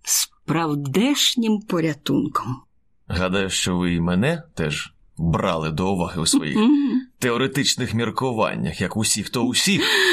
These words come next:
Speaker 1: Звичайно, немало міскувала я й про вас.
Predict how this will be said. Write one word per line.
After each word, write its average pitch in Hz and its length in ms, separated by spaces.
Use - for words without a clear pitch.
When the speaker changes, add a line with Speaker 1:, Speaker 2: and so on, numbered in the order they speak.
Speaker 1:
Звичайно, 269 880
немало 170 840
міскувала 185 840
я 175 180
й 180 60
про 180 260
вас. - 580